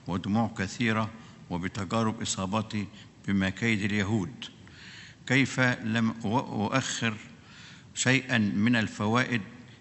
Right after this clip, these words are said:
إلا وأخبرت-، أخبرتكم وعلمتكم به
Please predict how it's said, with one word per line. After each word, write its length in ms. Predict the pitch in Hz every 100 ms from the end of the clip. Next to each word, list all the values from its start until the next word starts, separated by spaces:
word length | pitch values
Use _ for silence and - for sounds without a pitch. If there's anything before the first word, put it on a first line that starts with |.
| -
إلا 240 | 131 123 110
وأخبرت-، 760 | 107 101 107 113 113 - 117 107 -
أخبرتكم 960 | - 95 92 - 98 - 135 127 110
وعلمتكم 1040 | 98 95 95 104 101 95 - 135 135 131 123 - - - - - -
به 580 | 87 127 127 113 127 127